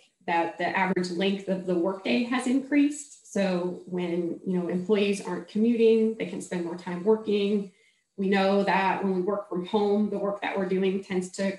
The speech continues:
creep into the non-work hours and the weekend. And, you know, that, that might be great for organizational productivity, but I kind of wonder what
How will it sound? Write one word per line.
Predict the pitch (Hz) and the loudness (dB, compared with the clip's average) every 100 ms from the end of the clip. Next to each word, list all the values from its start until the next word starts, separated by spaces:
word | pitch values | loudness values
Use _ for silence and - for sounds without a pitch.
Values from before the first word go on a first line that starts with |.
| - | -2
creep | 254 220 - | 0 0 -2
into | 220 220 214 214 190 | 2 2 2 0 0
the | |
non-work | 185 196 202 214 208 | 2 2 2 0 0
hours | - 202 202 196 202 - _ _ - | 0 0 -2 -4 -6 -12 _ _ -6
and | 190 185 | -2 0
the | 180 | 2
weekend. | 233 226 196 185 180 180 - _ _ _ _ - | 2 2 2 2 2 0 -4 _ _ _ _ -2
And, | 202 202 185 - - _ _ | 0 2 0 -2 -10 _ _
you | - | 2
know, | 202 | 2
that, | 190 - - - | 0 -6 -6 0
that | 247 | 2
might | 262 247 | 4 2
be | |
great | 208 202 208 226 - - | 0 0 2 2 -2 -6
for | 202 - | -6 -4
organizational | 196 190 180 185 185 180 | -4 -2 -2 -4 -4 -6
productivity, | - 190 - - 277 254 214 - 170 - | -2 -2 -2 -2 0 2 0 -4 -8 -2
but | 190 139 123 - _ _ _ _ | 0 0 -4 -10 _ _ _ _
I | 202 | -4
kind | 202 190 | 0 0
of | 185 | 2
wonder | 196 190 180 170 | 2 2 0 -2
what | 185 180 - | -2 -2 -6